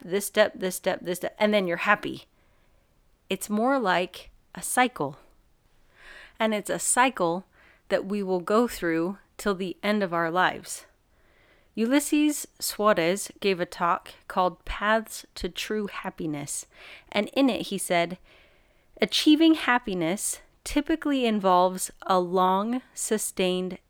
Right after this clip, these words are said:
effort for something more important in life. Happiness is determined by habits, behaviors, and thought patterns that we can directly address with intentional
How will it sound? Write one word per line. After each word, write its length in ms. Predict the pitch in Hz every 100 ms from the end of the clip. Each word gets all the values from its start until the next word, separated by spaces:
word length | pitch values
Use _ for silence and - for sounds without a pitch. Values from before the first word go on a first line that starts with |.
| -
effort 480 | 214 - 160 - - _ _ _
for 200 | - 202
something 560 | - 247 247 - 254 247
more 540 | 226 214 208 220 226
important 600 | - 196 - 180 175 165 -
in 180 | 165
life. 400 | 151 - - - _ _ _ _ _ _
Happiness 720 | - 254 262 220 208 214 - -
is 160 | - 185
determined 680 | 202 190 208 190 185 175 165 _
by 160 | - 175
habits, 800 | 180 - 165 165 - - - - _ -
behaviors, 840 | 190 196 214 175 160 - - - - - -
and 220 | 190 185
thought 280 | 269 311 -
patterns 600 | - 160 156 - 165 - _ - - -
that 160 | - 214
we 140 | 269
can 220 | - 269
directly 760 | 190 185 220 - - 277 285 277
address 640 | 202 180 180 175 - - -
with 180 | 185 -
intentional 880 | 175 170 - 214 208 - 196 185